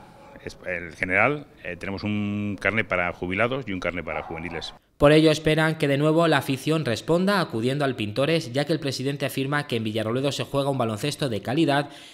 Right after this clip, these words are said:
Speaker 2: y que cada tarde en la cancha es un buen espectáculo.
Speaker 1: Eh, creemos que el baloncesto que se ve en Villarrobledo es muy buen baloncesto y merece la pena y es un espectáculo,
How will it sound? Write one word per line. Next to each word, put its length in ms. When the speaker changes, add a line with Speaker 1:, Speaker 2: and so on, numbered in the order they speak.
Speaker 2:
y 100
que 120
cada 240
tarde 320
en 80
la 120
cancha 460
es 200
un 120
buen 220
espectáculo. 760
Speaker 1:
Eh, 400
creemos 380
que 400
el 80
baloncesto 480
que 80
se 60
ve 60
en 60
Villarrobledo 320
es 140
muy 260
buen 220
baloncesto 520
y 320
merece 300
la 80
pena 220
y 60
es 40
un 100
espectáculo, 680